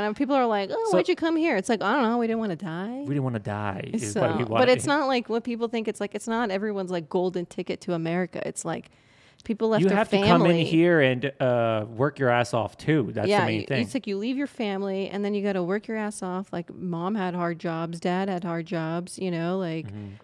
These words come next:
Speaker 1: all the stuff. It's like you start at zero, or they had two hundred dollars.
Speaker 2: Yeah,
Speaker 1: I think is what they
Speaker 2: start
Speaker 1: said.
Speaker 2: at two hundred dollars.
Speaker 1: Yeah, and to start to rebuild
Speaker 2: I don't
Speaker 1: with
Speaker 2: think, imagine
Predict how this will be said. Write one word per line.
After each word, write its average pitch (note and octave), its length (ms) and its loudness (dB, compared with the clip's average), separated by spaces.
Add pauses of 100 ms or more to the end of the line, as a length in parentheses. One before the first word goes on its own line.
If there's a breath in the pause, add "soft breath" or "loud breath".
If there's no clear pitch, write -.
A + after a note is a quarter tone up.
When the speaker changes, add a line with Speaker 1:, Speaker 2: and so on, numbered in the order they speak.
(120)
Speaker 1:
all F#3 140 0
the F#3 80 -2
stuff. F#3+ 360 -2
It's F#3+ 120 -8
like F#3 140 -10
you F#3+ 40 -10
start F#3+ 280 -2
at E3+ 120 -2
zero, D#3+ 640 -2 (200)
or F3 120 -4
they F#3 120 -4
had F3+ 200 -6
two G3+ 160 -6
hundred F3+ 240 -4
dollars. E3 580 -8 (160)
Speaker 2:
Yeah, A2 260 -4
Speaker 1:
I - 20 -12
think F3 140 -10
is - 40 -20
what E3+ 140 -8
they E3+ 120 -4
Speaker 2:
start A#2+ 200 0
Speaker 1:
said. - 100 -8
Speaker 2:
at - 240 -8
two C3 160 -8
hundred A2 320 -8
dollars. - 720 -6
Speaker 1:
Yeah, G#3+ 240 -2
and E3+ 300 -8
to - 120 -6
start F3 300 -4
to - 100 -6
rebuild F3 560 -2
Speaker 2:
I - 40 -6
don't F#3+ 100 -2
Speaker 1:
with G#3 100 -4
Speaker 2:
think, F#3 300 -4
imagine D3+ 500 -4